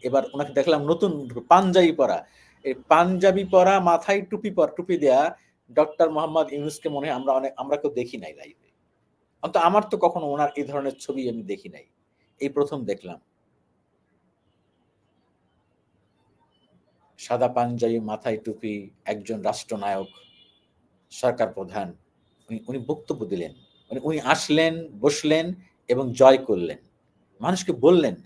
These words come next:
যে ঐক্য আমাকে ধরে রাখতে হবে, এবং সে সেখান থেকে মা-,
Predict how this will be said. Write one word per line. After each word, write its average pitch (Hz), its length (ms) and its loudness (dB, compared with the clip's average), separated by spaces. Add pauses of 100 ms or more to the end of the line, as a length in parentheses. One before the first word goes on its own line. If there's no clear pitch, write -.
(720)
যে 139 140 -4
ঐক্য 190 320 6
আমাকে 185 240 8
ধরে 180 220 4
রাখতে 165 320 6
হবে, 113 220 -2 (880)
এবং 202 360 6
সে 196 280 -2
সেখান 190 380 -2
থেকে 185 200 0
মা-, 147 440 -2